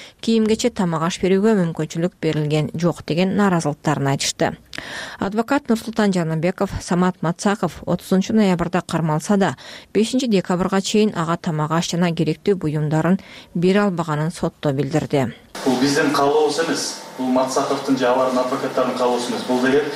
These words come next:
Speaker 2: мыйзамдын талабы. Эмне себептен ошол жаңы кармалган учурда жана бөгөт коюу чарасы тандалган маалдан кийин анын туугандарына же болбосо жакын адамдарына, э, ушул жакта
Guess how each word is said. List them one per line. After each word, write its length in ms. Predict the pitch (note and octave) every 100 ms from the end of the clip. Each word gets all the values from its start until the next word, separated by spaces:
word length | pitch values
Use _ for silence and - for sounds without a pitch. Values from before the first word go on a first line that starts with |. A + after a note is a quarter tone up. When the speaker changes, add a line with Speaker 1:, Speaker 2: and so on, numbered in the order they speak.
| - -
Speaker 2:
мыйзамдын 480 | A#2 B2 C#3 C3+ B2 -
талабы. 380 | B2 B2+ C#3 - - - - -
Эмне 240 | A3+ D3+
себептен 460 | E3+ D#3+ D3+ D#3+ C#3+
ошол 280 | C3+ C#3 - - -
жаңы 340 | C3 C#3+ D#3+ D3
кармалган 520 | C#3+ C#3 C#3 C3+ C3 C3+
учурда 460 | C#3+ C3+ E3+ - - - -
жана 260 | C3 B2
бөгөт 300 | C3 C#3 C#3+
коюу 180 | D3 C#3
чарасы 320 | C#3 D#3 - C3 -
тандалган 520 | C3+ C#3+ C#3 C3+ C3
маалдан 460 | C3 C3 C3 B2+
кийин 300 | B2 C#3 F3+ - - -
анын 320 | A2+ C3 C#3+ C3+
туугандарына 680 | - C3+ C3+ C3 B2 A#2+ A2 A2 -
же 80 | C3
болбосо 340 | C3 C3 - B2
жакын 340 | C3+ C3 C#3
адамдарына, 640 | B2+ C3+ C3 B2+ A#2+ A#2 A2+ - - - -
э, 320 | A2+ A#2 A2+
ушул 260 | A2+ - C3+
жакта 480 | C3 C3 C#3 B2+